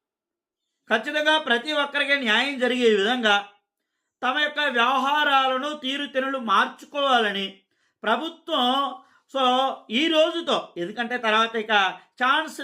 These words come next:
లేదండి, మీరు ఆలోచించుకోండి, ఛాన్స్ లేదు. ఈరోజు గనక ప్రభుత్వం చెప్పకపోతే ఇక ఛాన్స్ అనేది లేదు. So, ఎందుకంటే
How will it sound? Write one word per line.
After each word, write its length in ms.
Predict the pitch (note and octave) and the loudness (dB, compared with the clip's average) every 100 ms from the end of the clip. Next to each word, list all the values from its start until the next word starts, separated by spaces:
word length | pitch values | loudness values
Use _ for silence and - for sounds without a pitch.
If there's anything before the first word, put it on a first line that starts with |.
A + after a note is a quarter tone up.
| C4+ | 2
లేదండి, 500 | C#4 D#4 D4 B3+ F3 C3+ _ _ _ - | 2 2 -2 -4 -8 -12 _ _ _ -12
మీరు 140 | A3 D4 | -2 0
ఆలోచించుకోండి, 580 | C4 C#4 C4+ B3 A#3 F#3 G#3 | 0 -2 -10 -12 -12 -6 0
ఛాన్స్ 360 | A3 C#4 C4 C4 | 2 2 -2 0
లేదు. 440 | A#3 G3+ F3 D#3 A#3+ G#3 - _ _ _ _ | 2 2 0 -2 0 0 -4 _ _ _ _
ఈరోజు 480 | - A3 C4+ D4 D4+ C4 | -6 -2 0 0 0 0
గనక 220 | C4 C4 C4+ B3+ | -2 0 -2 0
ప్రభుత్వం 420 | B3 C#4+ D4 C4+ B3 | -2 -2 -8 -6 -2
చెప్పకపోతే 800 | A#3 C4 B3+ B3 A#3 G#3 G3+ C#4 D4+ - _ A3 | -2 -4 -8 -6 -2 0 0 -2 -2 -12 _ -8
ఇక 160 | - F#4 C4 | -2 -2 0
ఛాన్స్ 300 | B3 C#4 B3+ | 0 0 -4
అనేది 300 | B3+ A#3+ A3+ C#4+ | -4 -2 -2 0
లేదు. 500 | B3 G#3+ F3+ D3 F#3+ C4 F3 - - _ _ _ _ _ _ _ _ _ _ | 2 4 0 -4 -2 0 -2 -4 -20 _ _ _ _ _ _ _ _ _ _
So, 100 | C4+ A#3+ G#3+ G#3+ - _ F3+ | 2 4 4 2 -6 _ -6
ఎందుకంటే 440 | A#3 D4 D4 C#4 | -4 -2 -2 0